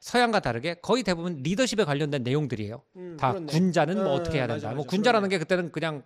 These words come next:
Speaker 1: 말 그대로
Speaker 2: 그치.
Speaker 1: 군주라는 뜻이었으니까.
Speaker 2: 그치, 그치.
Speaker 1: 그러니까 좋은 리더십에 뭔지에 대한 엄청나게 많은 아이디어가 나오는데, 왜 그랬느냐를 보면 춘추 전국 시대라는 건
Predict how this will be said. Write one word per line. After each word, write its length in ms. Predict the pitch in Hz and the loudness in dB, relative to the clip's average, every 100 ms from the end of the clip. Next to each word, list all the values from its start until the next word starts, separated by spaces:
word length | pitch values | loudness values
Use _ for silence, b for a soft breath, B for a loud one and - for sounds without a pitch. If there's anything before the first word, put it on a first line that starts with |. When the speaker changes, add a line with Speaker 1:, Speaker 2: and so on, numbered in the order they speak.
| _ _ | _ _
Speaker 1:
말 220 | 147 185 | 4 4
그대로 460 | 156 143 147 156 151 | 4 2 2 0 -2
Speaker 2:
그치. 240 | - - | -16 -16
Speaker 1:
군주라는 680 | - 185 196 - 160 220 247 | 0 2 2 0 2 2 0
뜻이었으니까. 560 | 160 143 143 123 113 120 | -4 -4 -6 -6 -8 -10
Speaker 2:
그치, 100 | - | -12
그치. 100 | - | -20
Speaker 1:
그러니까 140 | - 190 | -8 -4
좋은 240 | 220 262 | 0 2
리더십에 340 | 220 220 202 208 | 4 4 4 2
뭔지에 320 | 160 180 202 | 2 2 0
대한 140 | 196 190 | 0 -2
엄청나게 400 | 175 190 233 220 | -4 -4 -4 -2
많은 200 | 160 160 | 0 -2
아이디어가 340 | 120 139 139 | -2 -2 -4
나오는데, 380 | 120 110 113 113 110 | -4 -6 -8 -6 0
왜 200 | 165 220 | 2 2
그랬느냐를 500 | 151 147 139 127 123 | -2 -4 -4 -6 -6
보면 380 | 110 110 120 85 _ _ | -8 -8 -8 -12 _ _
춘추 260 | 220 220 | -4 -2
전국 220 | 214 180 151 | -2 -2 -2
시대라는 340 | 139 123 107 | -2 -2 -4
건 240 | 110 113 | -8 -10